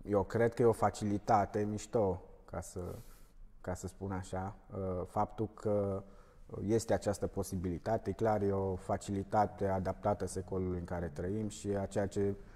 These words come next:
uh, își doresc tinerii. Noi tot timpul am spus că în momentul în care ne gândim să avem proiecte și programe și,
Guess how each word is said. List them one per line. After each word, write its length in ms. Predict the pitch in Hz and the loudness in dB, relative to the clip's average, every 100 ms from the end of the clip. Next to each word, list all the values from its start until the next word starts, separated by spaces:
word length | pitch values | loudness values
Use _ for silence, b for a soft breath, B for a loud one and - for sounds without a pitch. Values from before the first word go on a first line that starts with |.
| B B | B B
uh, 240 | - 101 98 | -4 0 2
își 120 | 101 | 2
doresc 280 | 95 104 101 | 2 0 0
tinerii. 280 | 110 92 90 | -2 -2 -2
Noi 140 | 98 | -2
tot 140 | 98 101 | -4 -4
timpul 280 | 113 107 | -4 -2
am 80 | 98 | -4
spus 460 | 90 - 107 113 - | -4 -4 -2 -2 -4
că 480 | - 117 107 101 104 B B B | 0 2 4 2 -2 B B B
în 140 | - 107 | -6 -4
momentul 360 | 101 110 117 | -2 -2 -2
în 60 | 120 | -2
care 400 | 113 110 104 92 101 | 0 2 2 0 -4
ne 120 | 107 | -2
gândim 400 | 104 107 104 113 | 0 0 0 -2
să 120 | 113 | -2
avem 340 | 107 101 110 107 | -2 0 0 0
proiecte 360 | 101 110 113 | -2 -2 -2
și 120 | 107 - | -4 -6
programe 560 | 101 98 107 110 104 | -4 -2 0 0 -2
și, 540 | 98 - - 104 98 | -4 -8 -6 -2 -2